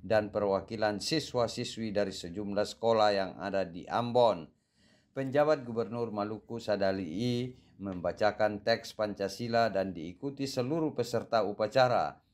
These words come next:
Kepala Badan Pembinaan Ideologi Pancasila B P I P dalam amanatnya yang dibacakan penjabat Gubernur Maluku Sadali I menyampaikan, melalui momentum yang bersejarah ini,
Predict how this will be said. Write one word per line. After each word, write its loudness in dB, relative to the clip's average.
Kepala 2
Badan 2
Pembinaan -6
Ideologi -2
Pancasila 0
B -2
P -4
I -8
P -12
dalam 2
amanatnya -2
yang -4
dibacakan -2
penjabat -2
Gubernur -6
Maluku -8
Sadali -4
I -4
menyampaikan, 0
melalui -6
momentum -4
yang -2
bersejarah 2
ini, -4